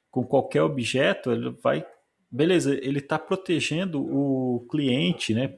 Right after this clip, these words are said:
Eu gosto de pensar assim, tem, até vi algumas pessoas falando que seria uma, uma proteção do seu código,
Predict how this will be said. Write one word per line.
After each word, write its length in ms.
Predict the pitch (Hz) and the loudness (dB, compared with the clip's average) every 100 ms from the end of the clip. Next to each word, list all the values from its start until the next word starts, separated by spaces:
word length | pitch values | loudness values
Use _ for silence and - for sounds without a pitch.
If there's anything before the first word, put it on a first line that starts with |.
| _ _ _ _ _ - | _ _ _ _ _ -8
Eu 80 | 131 | 0
gosto 240 | 180 190 | 2 2
de 60 | - | 0
pensar 260 | 208 - | -2 0
assim, 340 | 220 - 131 113 | 0 0 -2 -4
tem, 460 | 143 165 160 143 135 - _ | -2 -2 -2 -6 -8 -18 _
até 480 | 143 - 175 - - _ _ | -6 0 2 0 -4 _ _
vi 220 | 127 151 | -4 4
algumas 400 | 156 143 156 151 | 4 4 0 0
pessoas 500 | - - - 147 151 | -2 -4 -2 -2 -2
falando 460 | - 151 131 139 151 | 0 0 2 0 -4
que 640 | - 156 151 139 123 113 - - _ _ _ | -6 -4 -2 -2 -4 -6 -12 -20 _ _ _
seria 340 | - 131 127 143 | -6 -2 2 2
uma, 460 | 143 143 127 107 - _ _ - | 4 4 2 0 -8 _ _ -4
uma 180 | 120 | -2
proteção 540 | - 156 156 - 160 156 | -2 -2 -2 -4 -2 -2
do 80 | 147 | -2
seu 240 | - 165 | 0 -2
código, 720 | - 117 117 123 110 107 104 | 0 4 6 6 4 0 -6